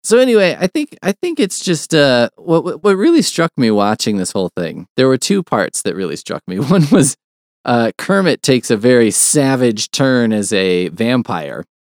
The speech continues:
and goes right for Vincent Price's neck and is just, like, biting his neck on screen. And I was like,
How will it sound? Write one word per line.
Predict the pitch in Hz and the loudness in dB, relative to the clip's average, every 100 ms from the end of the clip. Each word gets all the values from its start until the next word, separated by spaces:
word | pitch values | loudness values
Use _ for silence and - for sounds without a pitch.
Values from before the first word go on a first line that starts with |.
| _ | _
and | 113 | -4
goes | 110 107 95 | 0 0 0
right | 107 131 117 | 0 0 2
for | 131 | 0
Vincent | 110 113 101 107 | 0 0 -2 -4
Price's | 92 101 92 104 101 | -2 -2 -2 -6 -4
neck | 98 92 | -4 -4
and | 98 | -4
is | 92 87 | -6 -6
just, | 101 - | -6 -4
like, | 101 - | -4 -2
biting | 113 110 110 | 0 0 0
his | 101 92 | -2 -4
neck | 110 95 104 | -4 -4 -6
on | 95 | -6
screen. | 90 - 110 101 | -6 -4 -2 -2
And | 95 | -4
I | 92 | -4
was | 90 90 | -6 -4
like, | 98 95 | -4 -4